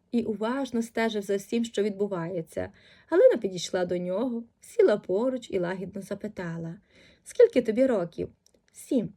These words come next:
відповів він, і трішки навіть засоромився, але з інтересом подивився на Галину. «А ти завжди допомагаєш татові?»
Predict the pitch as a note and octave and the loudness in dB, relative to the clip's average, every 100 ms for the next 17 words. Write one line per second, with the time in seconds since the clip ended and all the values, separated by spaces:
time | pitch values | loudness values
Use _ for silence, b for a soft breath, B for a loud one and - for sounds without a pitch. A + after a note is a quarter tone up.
0 | _ G3+ G#3 - G3+ G#3+ F#3+ E3+ - B | _ -2 -2 -2 -4 -4 -4 -6 -8 B
1 | B B C4+ D4 D#4+ D#4+ D4+ C#4+ C4+ C#4 | B B -2 0 -2 0 0 0 0 -2
2 | - B3 G#3+ G3+ G3 - G#3 G#3+ _ D4+ | 0 2 2 0 -4 -6 -8 -8 _ 2
3 | B3+ A#3 - G#3+ - F#3 F#3 C4 - C#4 | 4 2 0 -2 0 0 0 -2 -4 -4
4 | C4 F3+ F#3+ F3+ - F#3 G3 G#3+ A3+ F#3+ | -2 -2 0 0 -2 -8 -6 -4 -4 -4
5 | E3+ E3 E3 _ _ _ - A3 A3 G#3 | -4 -6 -10 _ _ _ -10 -4 0 2
6 | G4 A4+ C5 B3+ G#3+ G3+ G3 F#3+ G3 G#3+ | 0 4 4 4 -2 -2 -4 -6 -6 -6
7 | F#3 F3 F3 F3 | -6 -6 -8 -8